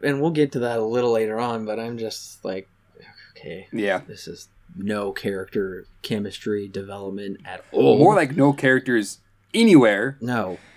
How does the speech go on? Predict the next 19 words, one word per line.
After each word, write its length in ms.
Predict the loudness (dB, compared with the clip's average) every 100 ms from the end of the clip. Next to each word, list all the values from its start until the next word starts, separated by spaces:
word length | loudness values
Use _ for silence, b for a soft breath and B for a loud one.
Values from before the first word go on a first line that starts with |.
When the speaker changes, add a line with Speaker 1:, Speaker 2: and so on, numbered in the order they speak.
| _ -16
Speaker 1:
'cause 120 | -6
Rambo 480 | -2 2 2 0 -2
is 140 | -4
basically 640 | -2 -4 -4 -4 -4 -4 -6
a 160 | -10
statue. 680 | -10 -8 -8 -10 -8 -8 -8 -12 -4
Speaker 2:
Basically, 500 | 0 0 -2 -8 -8
and 180 | -10 -8
same 260 | -2 0 0
with 140 | 2
Speaker 1:
Yeah. 80 | 2
Speaker 2:
everybody 340 | 2 2 4
else. 200 | 4 2 0
And 260 | 4 6
no 120 | 6
one 100 | 4
here 120 | 2 0
is 120 | 0
given 360 | 2 2 2